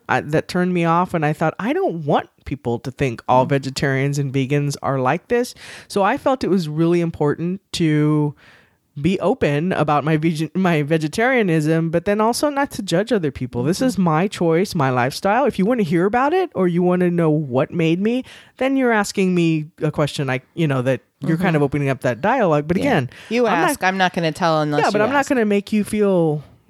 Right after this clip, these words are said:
Speaker 1: less for it, because then
Speaker 2: Mm-hmm.
Speaker 1: you just people, put people on the defense, and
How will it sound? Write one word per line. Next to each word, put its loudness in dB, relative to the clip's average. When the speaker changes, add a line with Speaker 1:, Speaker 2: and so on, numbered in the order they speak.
Speaker 1:
less -2
for 2
it, -2
because -2
then 2
Speaker 2:
Mm-hmm. 2
Speaker 1:
you -2
just -2
people, -2
put 0
people -2
on 2
the -6
defense, -2
and -2